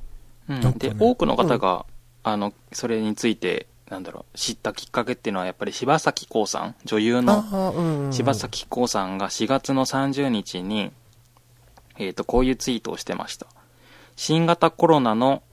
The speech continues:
Speaker 1: 水面下で種苗法改正が行われようとしています。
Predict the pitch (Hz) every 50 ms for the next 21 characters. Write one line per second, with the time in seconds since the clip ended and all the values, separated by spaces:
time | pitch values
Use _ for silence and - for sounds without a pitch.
0 | _ - - _ - - - 131 123 120 120 120 113 101 95 85 87 85 - -
1 | - - - - - 120 110 156 156 156 151 143 - - 143 131 131 - - _
2 | - - 131 127 120 - 135 120 120 123 147 120 - - 120 120 120 120 120 117
3 | 117 117 117 117 110 101 - - 127 127 - - - 107 98 92 92 98 104 110
4 | - - -